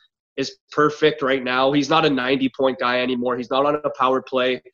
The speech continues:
with one of the best players of all time in Sidney Crosby.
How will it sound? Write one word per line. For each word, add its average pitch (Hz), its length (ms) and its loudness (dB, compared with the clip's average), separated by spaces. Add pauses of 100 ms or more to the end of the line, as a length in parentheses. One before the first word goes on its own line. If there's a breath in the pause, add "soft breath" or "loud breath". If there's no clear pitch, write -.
(280)
with 131 240 -2
one 135 220 -2
of 135 80 2
the 135 60 2
best 135 340 0
players 131 340 0
of 127 120 -2
all 127 160 0
time 120 320 -2
in 123 60 -4
Sidney 127 300 -4
Crosby. 120 720 -4